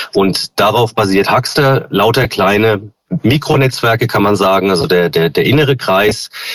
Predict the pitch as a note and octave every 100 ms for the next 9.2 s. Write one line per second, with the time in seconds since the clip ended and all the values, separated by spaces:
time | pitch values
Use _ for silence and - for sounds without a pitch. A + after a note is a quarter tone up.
0 | - - F#2 G#2+ F#2+ G#2 G2+ G2+ F#2 F#2
1 | F#2+ D#2 C#2+ E2+ E2+ F2+ - A#2 A#2+ G#2+
2 | G2+ G2+ F#2 A2 A#2 G2+ G#2+ - G2 G2
3 | F2 E2 A#2+ C#3+ C3+ - - G2+ G2 E2+
4 | F2 E2+ B2+ B2 - A2 A2 G#2+ G2+ -
5 | B2 A#2+ A2+ A#2 - _ _ G2 F#2+ G2+
6 | A2 G#2+ G#2 G2+ - F#2 F2+ G#2+ G#2+ G2
7 | - F2 F#2+ G#2 F#2+ F#2 E2+ F2 D#2 G2+
8 | - G#2+ F#2+ F2 E2 F#2 - - G2 F#2
9 | F2+